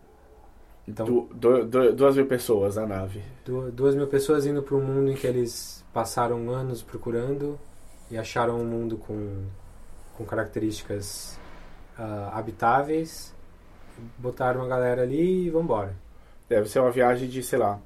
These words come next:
Speaker 2: uns quinze anos, provavelmente.
Speaker 1: É, n-, eles não falam, a gen-, eles só falam, tipo, no meio do filme, onde eles param a nave, eles falam que falta sete anos e pouco pra chegar no lugar.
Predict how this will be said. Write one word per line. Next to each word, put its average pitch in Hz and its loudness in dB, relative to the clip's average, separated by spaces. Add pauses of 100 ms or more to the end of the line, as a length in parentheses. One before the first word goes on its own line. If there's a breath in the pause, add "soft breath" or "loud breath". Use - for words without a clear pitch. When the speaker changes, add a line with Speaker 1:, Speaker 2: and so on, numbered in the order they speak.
(120)
Speaker 2:
uns 107 -12
quinze 110 -4
anos, 92 -6 (200)
provavelmente. 98 -6
Speaker 1:
É, 120 2
n-, 139 -4
eles 151 -2
não 180 2
falam, 180 8 (100)
a 143 0
gen-, 151 0
eles 135 -4
só - 2
falam, 165 4 (480)
tipo, - -8
no 139 4
meio 151 6
do 143 -2
filme, 151 0
onde 139 2
eles 127 -2
param 123 2
a 120 -2
nave, 131 0
eles 139 -6
falam 131 -4
que - -14
falta 127 -4
sete - -6
anos 127 -6
e - -8
pouco 117 -4
pra 117 -6
chegar 110 -8
no 107 -6
lugar. 101 -8